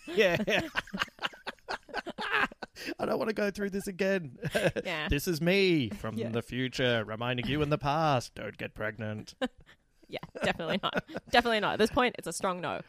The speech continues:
Speaker 2: But I said that last time around, so.
Speaker 1: Yeah. Re-, uh,
Speaker 2: No one
Speaker 1: really
Speaker 2: believes
Speaker 1: close
Speaker 2: me.
Speaker 1: friends of mine are about to have their second baby, and,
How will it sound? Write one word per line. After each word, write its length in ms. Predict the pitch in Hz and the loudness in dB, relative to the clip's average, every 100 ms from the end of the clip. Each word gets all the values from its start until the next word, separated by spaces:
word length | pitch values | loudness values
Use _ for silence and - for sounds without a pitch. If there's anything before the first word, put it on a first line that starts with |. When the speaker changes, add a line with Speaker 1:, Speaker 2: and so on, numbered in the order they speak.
| - | -8
Speaker 2:
But 100 | 196 | -4
I 60 | 180 | 0
said 180 | 196 185 | 0 0
that 200 | 165 - | -2 0
last 260 | 156 143 | -2 -2
time 240 | - 85 87 | -4 -8 -8
around, 280 | 57 62 - | -14 -12 -10
so. 260 | 92 98 - | -8 -8 -4
Speaker 1:
Yeah. 200 | 131 - _ _ - | -4 -4 _ _ 2
Re-, 180 | 175 170 | 2 4
uh, 180 | 143 147 | 4 4
Speaker 2:
No 60 | |
one 40 | 160 | 4
Speaker 1:
really 300 | 175 156 135 | 6 6 4
Speaker 2:
believes 240 | 127 147 | 0 0
Speaker 1:
close 240 | 156 135 - | 2 0 0
Speaker 2:
me. 20 | |
Speaker 1:
friends 240 | 135 135 | -4 -2
of 60 | 131 | -2
mine 180 | 110 110 | -4 -4
are 80 | |
about 240 | 110 113 - | -4 -2 -2
to 60 | |
have 160 | 113 110 | -6 -4
their 160 | 117 117 | -4 -2
second 320 | 120 120 113 | -6 -6 -6
baby, 340 | 110 107 113 | -6 -6 -6
and, 160 | 110 | -6